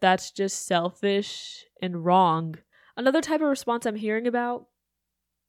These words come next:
is, like, black people not wanting to post about the Asian hate and use the hashtag or whatever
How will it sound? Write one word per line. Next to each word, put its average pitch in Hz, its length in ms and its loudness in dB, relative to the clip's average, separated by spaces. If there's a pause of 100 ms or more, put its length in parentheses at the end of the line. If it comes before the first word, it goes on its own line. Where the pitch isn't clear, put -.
(120)
is, 202 200 2
like, 185 400 -2
black 196 300 2
people 214 260 -4
not 196 220 2
wanting 190 240 0
to - 100 -8
post 185 300 -2
about 175 220 0
the - 140 -4
Asian 180 260 0
hate 180 260 -4
and 175 140 -8
use 180 180 -4
the - 80 -8
hashtag 175 480 -2
or 175 80 0
whatever 175 440 0